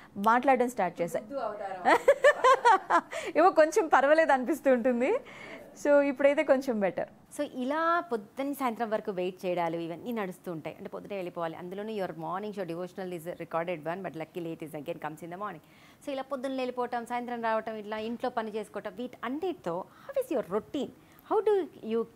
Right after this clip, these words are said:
Speaker 2: keep your, uh, physical health and mental health?
Speaker 1: ఆ, ఫిజికల్ హెల్త్, మెంటల్ హెల్త్ అనేది డాక్టర్ మంజుల అనగాని గారు చాలా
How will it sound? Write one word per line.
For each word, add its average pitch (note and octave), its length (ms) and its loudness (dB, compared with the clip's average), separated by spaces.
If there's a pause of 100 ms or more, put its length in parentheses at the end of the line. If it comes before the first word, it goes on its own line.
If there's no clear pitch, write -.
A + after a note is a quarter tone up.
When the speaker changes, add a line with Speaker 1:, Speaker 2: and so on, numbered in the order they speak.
Speaker 2:
keep B3 200 -6
your, A3+ 180 2
uh, E3+ 360 0 (120)
physical C4+ 360 -4
health C4+ 240 -4
and A3+ 100 -6
mental F3 320 -4
health? D3 340 -14 (180)
Speaker 1:
ఆ, F3 280 -10
ఫిజికల్ G#3+ 420 -2
హెల్త్, A#3+ 280 -2
మెంటల్ A3 360 -4
హెల్త్ G#3+ 260 -4
అనేది G#3 380 -4
డాక్టర్ F#3 320 -2
మంజుల F#3+ 280 -2
అనగాని G#3 340 -2
గారు G3 200 -2 (140)
చాలా A3+ 440 2